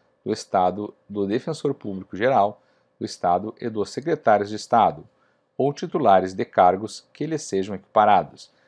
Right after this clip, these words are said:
no âmbito da administração direta do Poder Executivo. Inciso dois. Dos desembargadores e juízes de segundo grau, no âmbito do Poder Judiciário. Inciso três. Dos deputados estaduais,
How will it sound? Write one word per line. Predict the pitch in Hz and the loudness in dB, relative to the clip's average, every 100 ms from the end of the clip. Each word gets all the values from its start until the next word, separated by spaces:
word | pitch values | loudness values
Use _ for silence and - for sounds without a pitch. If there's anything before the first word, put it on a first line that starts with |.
| _ _ | _ _
no | 135 127 | -4 0
âmbito | 117 120 - | 0 -2 -8
da | |
administração | 123 127 - 143 - 104 | -8 -6 -6 -6 -4 -4
direta | 117 147 90 - 95 - _ _ - | -4 0 0 0 -6 -8 _ _ -10
do | 101 | -4
Poder | 127 92 87 | -2 -2 -2
Executivo. | 80 85 85 - 98 73 _ _ _ _ _ _ _ _ _ _ _ _ _ _ _ _ _ _ _ _ _ _ - | -4 -10 -10 -2 -2 -2 _ _ _ _ _ _ _ _ _ _ _ _ _ _ _ _ _ _ _ _ _ _ -8
Inciso | 113 - 101 110 | -8 -8 -8 0
dois. | 101 76 73 - _ _ _ _ | 2 2 -2 -20 _ _ _ _
Dos | - - - - | -6 -6 -8 -8
desembargadores | 113 127 139 156 131 98 95 98 117 | -4 0 0 0 0 0 -2 -4 -8
e | |
juízes | 127 147 98 92 92 | -4 -2 -4 -6 -8
de | 85 | -10
segundo | - 92 110 | -12 -10 -2
grau, | 143 101 101 - _ _ _ | 6 6 6 0 _ _ _
no | 123 110 | -4 0
âmbito | 110 104 - | 2 0 -6
do | 92 | -8
Poder | - 90 90 | -6 -6 -6
Judiciário. | 92 - - 104 76 - _ _ _ _ _ | -6 -4 4 4 4 -2 _ _ _ _ _
Inciso | 98 - 87 98 | -16 -12 -12 -6
três. | 110 98 - - _ _ _ _ - | 0 0 0 -10 _ _ _ _ -10
Dos | 87 | -6
deputados | 95 101 95 90 101 | -8 -4 -2 -2 -6
estaduais, | - 165 143 104 101 101 | -6 -2 6 6 6 0